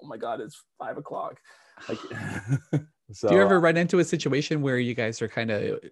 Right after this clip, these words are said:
Speaker 2: without wood? Like, I mean, I know you're in the woods, of course, but I mean, like, you're
Speaker 1: Well, it's,
Speaker 2: also
Speaker 1: it's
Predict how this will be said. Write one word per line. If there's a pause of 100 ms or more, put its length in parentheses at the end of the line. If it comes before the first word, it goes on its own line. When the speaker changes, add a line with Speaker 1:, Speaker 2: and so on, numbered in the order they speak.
Speaker 2:
without
wood?
Like,
I
mean,
I
know
you're
in
the
woods,
of
course,
but
I
mean,
like,
you're
Speaker 1:
Well,
it's,
Speaker 2:
also
Speaker 1:
it's